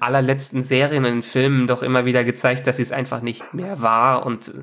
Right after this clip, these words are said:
sich stetig ändert. Dementsprechend kann ich es mir gut vorstellen, dass sie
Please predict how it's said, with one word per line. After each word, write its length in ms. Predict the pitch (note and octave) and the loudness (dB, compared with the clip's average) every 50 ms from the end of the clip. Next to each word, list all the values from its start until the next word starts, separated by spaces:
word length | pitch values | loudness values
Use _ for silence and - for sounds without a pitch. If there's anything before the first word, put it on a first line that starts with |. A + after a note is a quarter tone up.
| - - - | -18 -18 -16
sich 280 | - C3 B2+ - - | -14 -12 -12 -10 -10
stetig 500 | - - - B2+ A#2+ B2 B2 A2+ - - | -10 -6 -4 -4 -4 -2 -4 -6 -4 -2
ändert. 420 | C3 B2+ B2+ B2 A#2 A#2 A#2+ - - - - - - - _ - | -2 0 2 4 4 2 2 0 -6 -18 -20 -20 -20 -18 _ -8
Dementsprechend 520 | - A#2 A#2+ A#2 - - A#2+ A#2 - B2+ | -6 -4 -4 -4 -4 -6 -6 -6 -8 -6
kann 140 | - A#2+ A#2 | -4 -4 -4
ich 80 | A#2 - | -4 -4
es 80 | - | -6
mir 80 | B2+ A#2 | -6 -6
gut 280 | G#2+ - - D3+ E3 D3+ | -6 -4 -2 -4 -2 -4
vorstellen, 720 | - - D3+ D3+ D#3+ - - - D3 C3+ C3+ C3+ C3 B2+ | -2 0 2 2 2 2 0 0 2 4 4 4 2 2
dass 200 | A#2+ B2+ B2+ - | 0 0 -2 -2
sie 300 | - C3+ C3 B2+ C3 C3+ | -2 -2 -2 -2 -2 -4